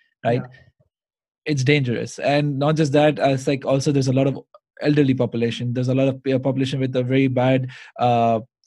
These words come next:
Speaker 1: immune system because they've been living in poor, in, um, impoverished places. They do not have access to the best healthcare. They're the ones who are gonna fall first.
Speaker 2: Yeah.
Speaker 1: And
Speaker 2: Plus,
Speaker 1: and
Speaker 2: we have so many slums, uh, even in Karachi, if you look at it,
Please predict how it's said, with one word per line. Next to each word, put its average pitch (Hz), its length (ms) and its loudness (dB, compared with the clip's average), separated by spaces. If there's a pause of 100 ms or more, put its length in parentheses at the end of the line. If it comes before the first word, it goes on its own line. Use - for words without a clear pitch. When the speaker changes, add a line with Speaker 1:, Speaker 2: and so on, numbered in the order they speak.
Speaker 1:
immune 151 280 2
system 135 360 -2
because 131 340 0
they've 131 220 2
been 131 140 0
living 143 220 2
in 135 160 -2
poor, 127 420 2
in, 127 220 -6 (120)
um, 127 160 -8
impoverished 139 500 -2
places. 123 460 -2 (260)
They 135 80 -2
do 135 60 -2
not 147 100 0
have 147 140 2
access 135 280 -2
to 139 80 -8
the 131 60 -2
best 123 240 -4
healthcare. 120 400 -4 (480)
They're 147 240 4
the 160 80 2
ones 156 160 2
who 151 80 2
are - 20 0
gonna 147 160 0
fall 135 220 0
first. 123 380 -6 (580)
Speaker 2:
Yeah. 131 140 -2
Speaker 1:
And 127 220 -4 (440)
Speaker 2:
Plus, 208 260 2
Speaker 1:
and 196 120 -8
Speaker 2:
we 190 60 -2
have 190 260 0
so 180 180 -6
many 185 220 -6
slums, 165 420 -4
uh, 147 520 -12 (260)
even 170 260 -2
in 175 140 -6
Karachi, 151 420 -2
if 151 140 -8
you 151 100 -8
look 143 220 -8
at 131 100 -10
it, 147 220 -10